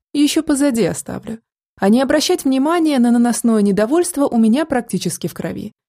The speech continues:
после жизни с моей шумной и беспокойной семейкой. Так что если ворчит господин доктор не со зла, а просто по привычке или от усталости,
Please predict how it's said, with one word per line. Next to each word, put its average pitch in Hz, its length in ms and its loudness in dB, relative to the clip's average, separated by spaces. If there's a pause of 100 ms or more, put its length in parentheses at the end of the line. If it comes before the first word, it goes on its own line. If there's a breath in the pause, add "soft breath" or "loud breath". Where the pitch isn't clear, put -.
после 220 320 0
жизни 202 300 2
с - 100 -6
моей 180 240 0
шумной 302 460 -2
и 208 100 -8
беспокойной 170 640 -4
семейкой. 196 560 -10 (380)
Так 202 200 0
что 240 160 -2
если 220 380 0
ворчит 196 380 0
господин 196 500 0
доктор 190 360 -2
не 170 120 0
со 175 180 -4
зла, 208 260 -2 (260)
а 302 100 0
просто 339 320 0
по 262 100 0
привычке 190 600 -4 (220)
или 294 140 2
от 175 140 0
усталости, 220 720 -4